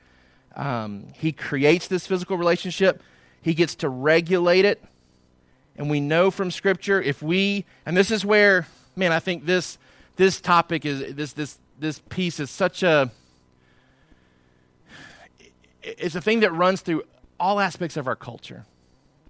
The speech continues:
right? Um, and, and how we respond to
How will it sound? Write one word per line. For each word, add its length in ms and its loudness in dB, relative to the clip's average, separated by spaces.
right? 300 -8
Um, 460 -2
and, 140 -6
and 180 -6
how 300 2
we 140 -2
respond 720 -2
to 480 -6